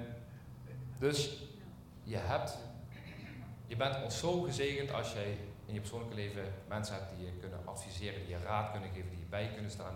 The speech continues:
die je steunen, eh, vanuit liefde en vooral vanuit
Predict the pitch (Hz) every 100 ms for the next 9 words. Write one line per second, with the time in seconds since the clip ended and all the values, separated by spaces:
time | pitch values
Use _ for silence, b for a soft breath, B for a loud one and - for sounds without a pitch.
0 | 90 90 - 120 117 113 110 107 B B
1 | B B B B - 101 95 95 120 120
2 | 120 120 135 123 120 110 104 - 107 113
3 | 135 175 180 180 135 127 127 135